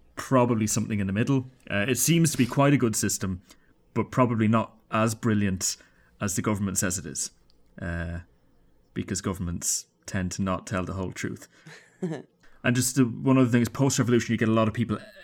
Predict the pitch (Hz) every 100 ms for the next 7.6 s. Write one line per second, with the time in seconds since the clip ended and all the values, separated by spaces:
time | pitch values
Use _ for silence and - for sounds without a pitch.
0 | - - 131 123 104 87 - - - 92
1 | 76 - _ _ _ _ - 92 107 107
2 | 110 98 98 - 104 98 107 101 92 -
3 | 98 95 90 87 - 98 90 92 87 -
4 | - 98 95 98 101 98 98 98 95 -
5 | - - - - 110 110 - 104 101 98
6 | 95 92 92 - 117 120 110 104 104 117
7 | 107 101 117 107 87